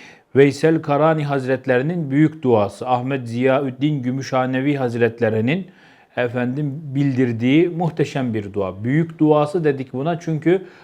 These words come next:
hakikaten birçok sıkıntıyı izale etme hususunda, birçok murada nail olma hususunda, belalardan, musibetlerden kurtulma, ferah yâb olma,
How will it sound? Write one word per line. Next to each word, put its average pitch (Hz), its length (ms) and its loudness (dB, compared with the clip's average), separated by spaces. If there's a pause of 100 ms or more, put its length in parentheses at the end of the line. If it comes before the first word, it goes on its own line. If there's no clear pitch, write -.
(100)
hakikaten 127 800 0
birçok 214 460 -4
sıkıntıyı 175 440 -6
izale 147 420 2
etme 143 180 -4
hususunda, 113 680 -6
birçok 202 380 -2
murada 156 480 2
nail 143 300 0
olma 147 260 2
hususunda, 113 680 -4 (400)
belalardan, 147 720 6
musibetlerden 147 1000 0
kurtulma, 147 640 -2
ferah 139 360 0
yâb 156 340 8
olma, 120 380 2